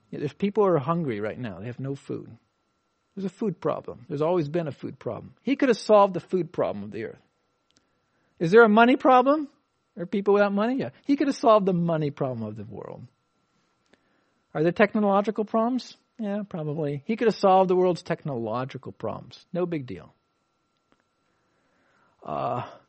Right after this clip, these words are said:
are there health issues? <laughs> Yeah. He could have solved the world's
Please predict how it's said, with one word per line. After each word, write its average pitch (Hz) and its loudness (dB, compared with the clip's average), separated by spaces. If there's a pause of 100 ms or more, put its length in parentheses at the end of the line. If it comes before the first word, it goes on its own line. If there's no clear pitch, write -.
(720)
are 160 4
there 143 6
health 185 0
issues? 240 -2 (120)
<laughs> - -20
Yeah. 160 -8 (500)
He 196 -2
could 202 0
have 175 0
solved 165 2
the 151 -4
world's 143 -2